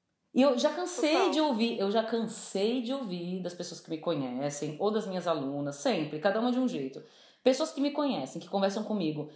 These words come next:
Speaker 1: elas ficam deslumbradas que eu lembro de um ou outro detalhe. E eu tenho uma memória péssima, tá? "Nossa, você lembra disso?" Isso, assim, de amigos que eu tenho da época da faculdade, amigos que eu conheci, ou colegas, colegas e amigos que eu conheci hoje.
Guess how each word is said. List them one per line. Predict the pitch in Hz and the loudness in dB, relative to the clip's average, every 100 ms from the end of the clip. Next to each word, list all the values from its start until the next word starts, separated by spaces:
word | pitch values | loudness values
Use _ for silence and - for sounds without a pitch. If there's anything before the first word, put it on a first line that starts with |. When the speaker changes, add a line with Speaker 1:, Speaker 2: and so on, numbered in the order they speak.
| - | 0
Speaker 1:
elas | 233 262 254 | 6 6 4
ficam | 285 285 277 - | 0 0 0 4
deslumbradas | 180 285 262 320 330 214 185 170 156 - | 6 6 4 0 4 6 6 4 -2 -2
que | |
eu | 196 | -2
lembro | 185 175 | 0 -2
de | 175 | -2
um | 185 190 | 0 0
ou | |
outro | 185 180 | -2 -2
detalhe. | 185 180 147 165 | -2 0 0 0
E | |
eu | 180 | 2
tenho | 240 | 4
uma | 247 | 2
memória | 175 185 233 | 2 0 2
péssima, | 226 180 180 156 | 2 2 0 -2
tá? | 156 190 247 - - _ | 2 2 0 -12 -20 _
"Nossa, | 403 494 | 0 2
você | 453 403 | 2 4
lembra | 311 370 415 277 | 4 2 2 0
disso?" | 202 269 - 165 | 2 0 0 -2
Isso, | - 320 | -2 0
assim, | 262 | 0
de | 196 | 2
amigos | 214 233 254 | 2 0 -2
que | 262 | -4
eu | |
tenho | 220 185 | -4 -2
da | |
época | 170 175 | -2 0
da | 170 | 0
faculdade, | 254 359 269 202 220 - | 0 0 2 4 2 0
amigos | 214 208 220 | -2 -4 -8
que | |
eu | - | -6
conheci, | 208 202 - | -6 -4 0
ou | 180 | 2
colegas, | 196 190 196 | 2 0 0
colegas | 196 214 185 190 202 | 0 2 4 4 2
e | 180 | -2
amigos | 170 180 | -4 -6
que | 208 | -8
eu | |
conheci | 185 180 - | -4 -2 -2
hoje. | 220 139 131 | 0 0 -2